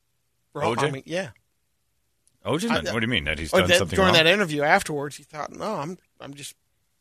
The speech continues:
Speaker 2: Yeah,
Speaker 1: telling
Speaker 2: he
Speaker 1: him like
Speaker 2: probably,
Speaker 1: O J
Speaker 2: he,
Speaker 1: is."
Speaker 2: he probably watched this lunatic. But that's the thing I think that people get upset about is you sign things to do an interview with somebody who turns out not to be real. You know what I mean? Like, the, you, you got Sacha Baron Cohen underneath all the makeup.
Speaker 1: Right.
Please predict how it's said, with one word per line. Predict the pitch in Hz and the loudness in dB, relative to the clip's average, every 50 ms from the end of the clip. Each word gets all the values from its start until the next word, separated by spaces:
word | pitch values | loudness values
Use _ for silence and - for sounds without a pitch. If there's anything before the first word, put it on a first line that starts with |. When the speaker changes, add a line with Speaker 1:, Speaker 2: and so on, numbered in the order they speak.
| _ - - _ _ - | _ -20 -20 _ _ 0
Speaker 2:
Yeah, | - - | 4 6
Speaker 1:
telling | 165 | 6
Speaker 2:
he | 165 | 6
Speaker 1:
him | 175 | 6
like | 175 175 175 156 | 6 6 6 6
Speaker 2:
probably, | 143 143 135 - - | 6 6 4 6 4
Speaker 1:
O | |
J | 117 - - | 4 4 6
Speaker 2:
he, | - 208 | 6 6
Speaker 1:
is." | 220 233 220 - | 6 4 4 4
Speaker 2:
he | 165 180 | 4 2
probably | 175 - 180 156 151 135 127 120 123 | 4 6 6 6 6 6 4 2 4
watched | 117 117 120 117 - - - | 4 6 4 4 2 0 -2
this | 104 - - | -2 0 2
lunatic. | 104 104 120 120 113 101 - - 87 78 73 69 - - _ _ _ _ _ _ _ _ - | 2 4 4 4 4 2 0 -2 -4 -4 -4 -6 -10 -16 _ _ _ _ _ _ _ _ 0
But | 117 107 | 2 6
that's | 180 180 170 - | 6 6 6 4
the | - 127 | 0 2
thing | - 156 139 | 2 4 4
I | 120 | 4
think | 113 - 127 123 | 4 4 2 2
that | - 113 98 | 2 0 0
people | - 120 101 87 | 0 0 0 2
get | 90 90 85 | 2 0 0
upset | 80 - - - 147 147 | 0 0 2 4 4 4
about | 117 87 82 80 | 4 2 -2 -4
is | 78 85 - | -4 -4 -2
you | 101 104 | -2 0
sign | - - - 139 131 127 117 | 2 4 4 4 4 4 4
things | 107 - 113 104 98 87 - | 2 2 0 0 0 -2 -4
to | - | -4
do | 92 98 107 95 | -2 -2 0 0
an | |
interview | 101 113 113 101 98 92 | 0 0 0 -2 -2 -2
with | 85 80 | -4 -4
somebody | - - 90 82 82 | -4 -4 -4 -4 -4
who | 85 | -6
turns | 101 - - 147 139 113 | -4 0 0 2 4 4
out | 131 90 | 2 2
not | 95 101 107 101 95 - | 2 2 0 0 0 -2
to | - | -4
be | 85 76 80 | -6 -6 -8
real. | 78 71 73 85 82 73 64 52 - _ _ _ _ _ _ _ _ _ _ _ _ _ _ _ _ _ _ _ _ _ | -10 -10 -10 -10 -10 -10 -10 -14 -18 _ _ _ _ _ _ _ _ _ _ _ _ _ _ _ _ _ _ _ _ _
You | - 92 | -6 -4
know | 95 | -4
what | 98 | -2
I | 95 | -2
mean? | 95 95 95 | -4 -4 -4
Like, | 101 98 92 85 | -2 -2 -2 -2
the, | - 110 | 0 0
you, | 104 107 110 110 98 | 2 2 2 0 0
you | - 120 110 | -2 0 2
got | 113 127 104 | 4 4 4
Sacha | - - 131 117 - - | 6 6 6 6 4 4
Baron | 101 101 104 95 90 85 | 2 2 2 2 0 0
Cohen | - - 123 113 98 95 87 | 0 2 2 2 2 2 0
underneath | 90 87 85 87 92 90 82 - | -2 -2 -2 -4 -4 -4 -2 -2
all | 98 85 | -2 -2
the | 76 80 | -2 -2
makeup. | 82 98 113 113 92 - 76 71 73 - | -4 -4 -4 -4 -2 -2 -4 -4 -4 -4
Speaker 1:
Right. | - 151 147 135 120 - - - | -2 0 0 0 0 -2 -8 -14